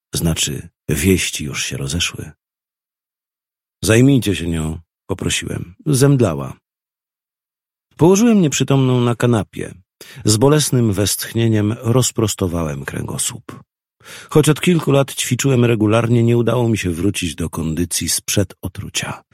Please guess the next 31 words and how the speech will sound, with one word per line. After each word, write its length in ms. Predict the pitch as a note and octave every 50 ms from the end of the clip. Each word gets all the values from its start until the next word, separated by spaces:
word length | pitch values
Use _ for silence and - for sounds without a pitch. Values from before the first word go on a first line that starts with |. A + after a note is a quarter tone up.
| - - - - _
Pieprzony 720 | - - A#2 A2+ - - - - - A2+ G2 F2+ E2+ E2 - - -
Abakumow. 920 | - D#2+ C#2+ - - - - - - - - - - - - - - _ _ _ _ _ _ _ _ _ _ _ - - - - -
Jedyna 320 | - B2 D3+ F3+ A3 A#3 G3+
pociecha, 380 | - D3+ - F3+ F3 - E3
że 120 | C3 C3+ B2+
siedzi 260 | - C#3+ C3+ C3+ C3
w 160 | B2 B2 B2
więzieniu 540 | B2 C3 C3 C3 C3+ C#3+ E3+ E3+ D#3+ C3+ B2+
i 140 | - - B2+
nigdy 420 | B2+ C3 C#3 C#3 B2+ B2+ B2+ B2
z 60 | A#2
niego 220 | B2 B2 A#2+ A#2 A#2+
nie 140 | A#2+ B2 B2
wyjdzie, 420 | C3 B2+ G#2 D#2+ - F#2 E2+ - - - - - _ -
chyba 220 | - F#4+ C#4+ -
że 120 | - C3+
na 160 | B2 B2 A#2 F#2
własny 400 | D2+ D#2+ C#2+ - - - F#2 G2
pogrzeb. 400 | - C#2+ - - - - - _ _ _ _ _ _ _ _ _ _ _ _ - - -
„Co 160 | - - A3 G3+
z 80 | E3
Julką 420 | E3 E3+ D#3+ C#3 A#2 - B2+ A#2+ A#2+
i 120 | B2 B2+
Ludą?” 520 | A#2 A#2+ G#2+ F#2 F#2 F2 F2 F#2+ G#2 A2 A#2+ - _ _ _ _ _ - - -
spytała 400 | - - - D3+ D3 G#3+ A3 F#3+
szybko 320 | D#3+ - F3 - - D3 C3
staruszka 580 | - - A#2+ A#2+ C#3 D3 D3 - - - A2
otulona 440 | G2+ F#2+ - G2+ G#2 A2+ A#2+ A#2 G2+
grubym, 480 | F2+ E2+ G2+ A#2+ B2+ A#2 A2 G#2+ G#2 F#2+
kraciastym 600 | - - G#2 G2+ - - G2+ - - - G2 E2+
pledem. 460 | - G2 F#2+ F2+ E2+ E2+ E2 -